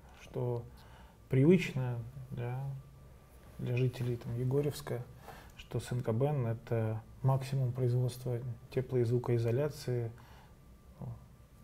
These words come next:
либо ещё производство строительных смесей. Сангабен — это более десятка направлений, таких как инновационные материалы, теплоизоляция, сухие строительные смеси,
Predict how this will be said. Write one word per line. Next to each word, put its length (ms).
либо 380
ещё 400
производство 560
строительных 580
смесей. 480
Сангабен — 520
это 240
более 520
десятка 540
направлений, 840
таких 460
как 460
инновационные 720
материалы, 640
теплоизоляция, 1200
сухие 460
строительные 720
смеси, 720